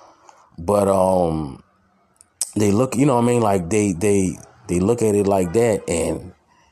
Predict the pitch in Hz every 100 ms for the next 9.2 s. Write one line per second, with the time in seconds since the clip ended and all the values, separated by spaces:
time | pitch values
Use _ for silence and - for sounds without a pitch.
0 | _ - - - 113 101 90 92 78 73
1 | 101 - 104 92 90 123 - 101 95 101
2 | 107 92 - 87 80 80 - - - -
3 | - _ - - - - _ _ _ _
4 | - - 80 104 80 62 85 80 62 85
5 | 92 82 69 62 - - - - - -
6 | - - _ 101 107 98 78 73 - -
7 | 98 117 127 143 123 - 92 98 101 104
8 | 104 104 98 - 101 85 78 73 92 82
9 | 69 -